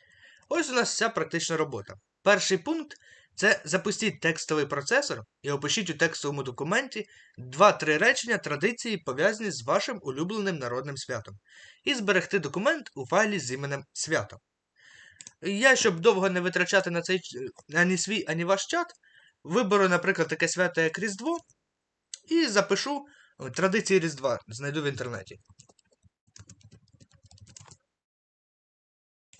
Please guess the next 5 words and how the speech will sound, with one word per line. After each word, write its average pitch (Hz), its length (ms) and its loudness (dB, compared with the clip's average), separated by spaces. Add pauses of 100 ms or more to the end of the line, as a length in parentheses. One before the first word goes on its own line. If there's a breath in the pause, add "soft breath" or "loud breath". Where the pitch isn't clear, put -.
(1040)
Ось 147 220 -2
перше 170 400 0
покликання 151 600 0
в 214 40 0
інтернеті. 196 580 -2